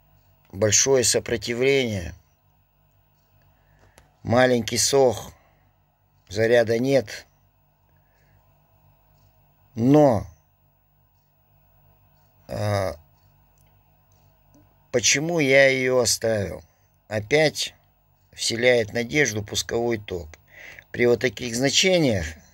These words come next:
вот такой пусковой ток, двести тридцать четыре ампера, при заявленных шестьсот десяти, э, дает какую-то надежду, что, возможно, результат у нас, э,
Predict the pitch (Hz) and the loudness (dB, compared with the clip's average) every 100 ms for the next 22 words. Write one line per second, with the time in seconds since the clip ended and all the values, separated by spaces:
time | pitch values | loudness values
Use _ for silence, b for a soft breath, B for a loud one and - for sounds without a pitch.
0 | b _ b b b _ 110 110 117 - | b _ b b b _ -8 -4 -4 -2
1 | 104 104 - 117 110 104 104 95 90 120 | -4 -2 -2 0 2 0 -2 -6 -4 -4
2 | - - - 104 - - 107 101 101 104 | -4 -6 -8 -2 -2 -2 -4 -4 -4 -4
3 | 147 139 104 - B B B B B B | -4 -2 -2 -6 B B B B B B
4 | _ _ - 117 110 - 101 117 120 110 | _ _ -6 -2 -2 -2 0 2 4 2
5 | 104 101 101 - - 123 104 107 107 - | 2 -2 0 0 0 -4 -4 0 0 0
6 | - 165 147 - _ _ B B B B | -2 -2 -2 -4 _ _ B B B B
7 | B B - 101 101 95 95 127 147 - | B B -8 -2 -2 -2 2 4 4 0
8 | - - 123 110 113 120 147 151 120 107 | -6 -4 -2 -2 0 -2 0 0 0 -2
9 | - - 120 123 117 - - 104 113 110 | -2 -2 -2 0 0 -2 -6 -4 -2 -2
10 | 135 135 120 117 104 104 104 131 120 - | -2 -2 0 -2 -2 -4 -2 0 0 0
11 | 107 113 - - - 50 - | -2 0 2 0 -2 -16 -18